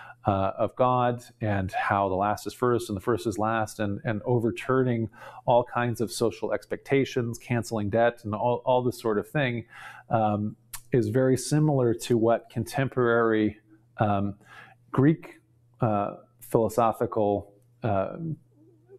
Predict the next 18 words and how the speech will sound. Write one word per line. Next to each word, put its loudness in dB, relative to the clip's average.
mendicants -2
like 2
Diogenes, 0
you 0
know, 0
and -2
all 4
of -2
his 0
disciples 2
that, 0
um, -2
at 2
this -4
point -2
have -2
flooded 0
the, -2